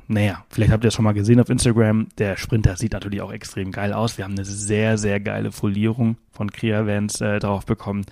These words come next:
die der Hammer ist. Und er sieht halt wahnsinnig, er sieht wahnsinnig cool aus. Und ich habe mich dann immer sehr viel mit den Leuten vor Ort unterhalten, auch mit der Polizei. Und sie wollten,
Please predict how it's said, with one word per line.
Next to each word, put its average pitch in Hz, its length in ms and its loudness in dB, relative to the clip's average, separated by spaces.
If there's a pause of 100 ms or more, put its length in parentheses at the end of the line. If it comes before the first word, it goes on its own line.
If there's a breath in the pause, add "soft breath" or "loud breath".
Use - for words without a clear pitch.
(420 loud breath)
die 113 100 2
der 95 380 4
Hammer 98 340 2
ist. - 240 -10 (480 loud breath)
Und 101 440 0
er 117 120 4
sieht 123 180 8
halt 104 240 -6
wahnsinnig, 104 680 -2
er 120 180 4
sieht 127 160 0
wahnsinnig 95 540 -4
cool 120 140 4
aus. 131 320 4
Und 110 200 -2
ich 110 140 4
habe 202 140 4
mich 151 80 -2
dann 147 100 2
immer 143 220 6
sehr 135 220 6
viel 139 240 6
mit 120 100 4
den 120 100 8
Leuten 127 320 6
vor 113 160 -2
Ort 120 180 2
unterhalten, 120 460 2
auch 113 80 -2
mit 110 100 0
der 107 60 2
Polizei. 123 600 4
Und 101 180 -4
sie 107 100 -4
wollten, 113 380 4